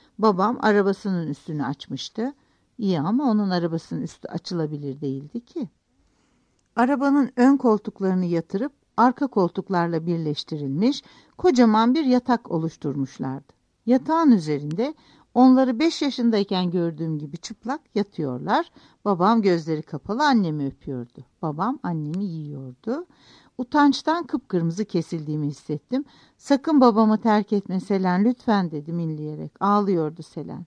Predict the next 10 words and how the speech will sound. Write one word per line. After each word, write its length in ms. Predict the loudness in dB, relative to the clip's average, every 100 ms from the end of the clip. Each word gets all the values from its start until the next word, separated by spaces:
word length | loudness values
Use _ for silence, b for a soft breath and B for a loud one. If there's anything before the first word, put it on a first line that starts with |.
| _ _ _
Demek 320 | -2 -2 -2
o 120 | -2
da 120 | 0 2
ağlayabilir. 680 | 0 -2 -6 -8 -12 -14 -6
Çaresiz, 640 | 0 0 0 -4 -8 -12 B B B 4
ümitsiz 600 | 8 8 6 0 -8 -2
ve 100 | -2
zayıf 380 | 2 2 0 -4
hissedebilirdi 800 | -6 -2 0 0 0 -2 -4 -8
kendisini. 680 | -6 -6 -8 -12 -10 -10